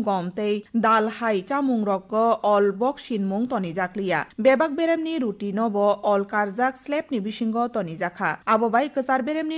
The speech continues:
নুখুংনি হামক্রাই ওঙ্গানো। কতাল তাংবেকরেবনি বিসিংগ লাংমা তৈ সাখাম বিমানি কিস্তিনি রাংনি সাকা অলনি ফিনজাক মুং নরজাখা। আকাশবাণীনি কক্তমানি আদং সাকা হাকতর গনাঙ্গিনি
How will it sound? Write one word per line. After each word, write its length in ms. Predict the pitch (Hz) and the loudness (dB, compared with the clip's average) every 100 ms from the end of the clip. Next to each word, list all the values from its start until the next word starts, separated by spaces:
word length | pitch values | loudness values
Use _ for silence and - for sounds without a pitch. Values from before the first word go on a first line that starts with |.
| 302 | -4
নুখুংনি 380 | 311 254 196 185 202 | -6 -4 -4 -4 -6
হামক্রাই 400 | 202 196 208 269 247 | -6 -4 -4 -4 -2
ওঙ্গানো। 340 | 220 208 180 160 - 247 | -2 0 -2 -4 -4 -2
কতাল 300 | 240 262 254 262 | 2 4 2 2
তাংবেকরেবনি 680 | 262 254 302 294 320 285 220 190 | 0 0 -2 -4 -4 -2 -2 -2
বিসিংগ 360 | 226 233 208 208 208 220 | -4 -4 -2 2 2 2
লাংমা 320 | 233 247 269 269 | 0 0 0 -2
তৈ 120 | 269 262 | -4 -4
সাখাম 400 | - 294 - 233 185 | -8 -12 -4 -4 -2
বিমানি 380 | 185 190 185 180 196 202 | -2 -2 -4 -4 -6 -6
কিস্তিনি 340 | 254 254 226 185 175 190 | -10 -8 -6 -6 -4 -4
রাংনি 280 | 190 196 185 | -2 -4 -6
সাকা 260 | 240 240 262 - 190 | -10 -8 -6 -4 -2
অলনি 300 | 180 185 170 - | -2 -4 -6 -6
ফিনজাক 360 | 277 254 247 311 269 | -2 0 0 -2 -2
মুং 100 | 277 277 | 0 2
নরজাখা। 540 | 247 196 202 202 185 147 - 220 | 0 0 -2 -2 -2 -2 -2 -4
আকাশবাণীনি 600 | 226 320 330 302 294 294 294 | -2 -4 -4 -2 -2 -2 -2
কক্তমানি 480 | 294 294 214 175 170 - 226 | -4 -2 -2 -2 -4 -2 -2
আদং 180 | 196 175 | -2 -6
সাকা 260 | - 180 233 277 - | -10 -6 -4 -6 -6
হাকতর 380 | 320 330 330 339 247 | -6 -4 -2 -2 0
গনাঙ্গিনি 440 | 214 196 262 294 | 0 0 -2 -2